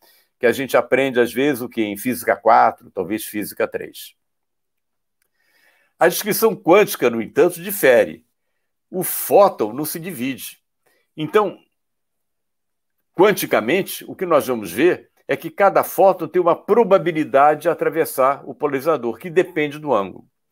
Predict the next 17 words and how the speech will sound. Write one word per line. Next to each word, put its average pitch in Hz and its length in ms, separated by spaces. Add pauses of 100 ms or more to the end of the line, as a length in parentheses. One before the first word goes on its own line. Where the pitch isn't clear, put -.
(260)
Se - 160
a 175 60
polarização 180 680
dele 160 220
estiver 147 280
alinhada 120 560
com 117 160
o 110 40
eixo 117 240
do 95 100
polarizador, 107 840
a 117 100
probabilidade 127 760
de 120 40
atravessar 117 520
é 180 40
máxima. 113 540